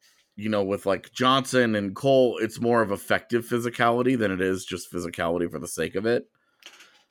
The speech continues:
And a lot of times with Z, that's, that's kind of what it is, right? Like, it's, he hits people because he can.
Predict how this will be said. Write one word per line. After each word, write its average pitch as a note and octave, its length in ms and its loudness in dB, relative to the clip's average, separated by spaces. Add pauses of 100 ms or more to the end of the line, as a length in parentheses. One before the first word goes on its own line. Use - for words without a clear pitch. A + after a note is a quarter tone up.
(180)
And A2 380 2 (120)
a A#2 80 4
lot A#2+ 280 4
of B2 100 0
times B2+ 340 2
with G#2+ 180 -2
Z, A2 400 2
that's, G2+ 420 0
that's G2+ 220 0
kind A2 220 -2
of F#2+ 100 -6
what F#2 140 0
it F2+ 120 -2
is, F2+ 260 0
right? E2+ 300 -2 (160)
Like, F#2+ 180 -8
it's, F#2 280 -6 (920)
he A2 160 -6
hits A#2+ 180 -4
people G2+ 300 0
because F2+ 260 -6
he F2 80 -8
can. - 420 -6